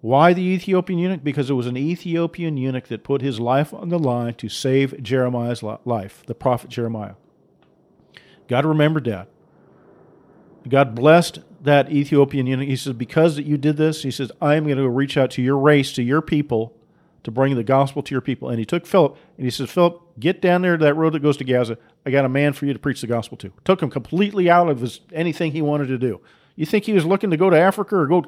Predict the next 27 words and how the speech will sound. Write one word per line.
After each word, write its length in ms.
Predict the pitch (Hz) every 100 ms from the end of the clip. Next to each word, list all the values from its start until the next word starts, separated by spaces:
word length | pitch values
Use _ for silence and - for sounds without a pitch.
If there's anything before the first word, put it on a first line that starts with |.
| -
chase 240 | - 190 -
down 140 | 185
some 160 | - 170
Ethiopian 500 | 190 190 190 180 139
eunuch? 260 | 185 208 - _ _ _ _ _ _ _ _ _ _ _ _ _ _ _ _ _ _
Philip's 260 | - 151 147
going, 260 | 143 113 - _ -
"God, 220 | 127 170
you're 80 | 175
crazy." 360 | - 196 160
I've, 200 | 127 170
how 120 | 120 202
many 140 | 202
times 240 | - 196
have 80 | 190
you 60 | 180
told, 300 | - 139 135 -
I've 140 | 170 170
told 180 | 165
God 460 | 139 156 135 - -
so 160 | - 160
many 140 | 147
times, 340 | 147 139 127 -
"God, 180 | 135 131
you're 100 | 123
crazy." 360 | 135 123 123 - _ _ _ _ _ _ _ _ _ _ _ _ _ _ _ _ _
<laughs> 100 | 190